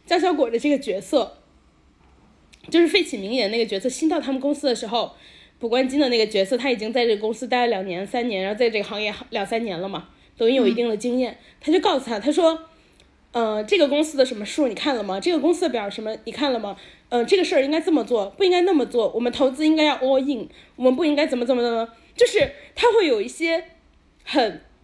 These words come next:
Speaker 1: 就是你知道
Speaker 2: 他有近视家的痕迹了。
Speaker 1: 对，对，对，对，就是他这个角色不，<laughs> 你是不是磕到了？就是他这个角-，
Speaker 2: 我懂了。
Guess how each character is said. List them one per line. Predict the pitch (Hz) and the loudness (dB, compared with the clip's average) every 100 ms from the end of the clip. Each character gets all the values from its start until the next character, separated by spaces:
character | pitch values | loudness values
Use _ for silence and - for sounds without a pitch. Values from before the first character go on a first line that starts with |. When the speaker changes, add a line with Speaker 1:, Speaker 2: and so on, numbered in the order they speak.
| _ _ _ _ _ _ _ _ _ - - | _ _ _ _ _ _ _ _ _ -20 0
Speaker 1:
就 | 339 | 4
是 | 311 | 6
你 | |
知 | 233 | 6
道 | |
Speaker 2:
他 | 254 | 4
有 | |
近 | 285 370 349 | 4 4 4
视 | 311 254 | 2 0
家 | 285 294 | 0 0
的 | 294 | -2
痕 | 285 240 214 | -6 -8 -10
迹 | - 214 | -10 -8
了。 | 156 - - - | -8 -10 -6 2
Speaker 1:
对， | 622 427 - - - | 2 2 -4 -16 -4
对， | 622 679 554 659 679 539 - 539 | 4 4 4 2 4 2 4 4
对， | 587 | 4
对， | 508 - 587 - | 0 0 0 4
就 | 523 | 2
是 | 415 | 2
他 | - 508 523 | 0 0 2
这 | 466 | 2
个 | 349 - | 0 -4
角 | 320 269 | -2 0
色 | - 427 349 320 | 0 -2 -4 -4
不， | - | -8
<laughs> | |
你 | - | -20
是 | - 440 480 | -4 -2 2
不 | 453 | 2
是 | 453 - | 0 0
磕 | 480 453 | 0 0
到 | 440 330 | -2 -2
了？ | 262 - - - | -6 -12 -14 -4
就 | |
是 | 453 | -2
他 | 508 508 | 0 0
这 | 440 | 0
个 | 415 | 0
角-， | 302 | 0
Speaker 2:
我 | |
懂 | 285 | 0
了。 | 254 320 | 0 -2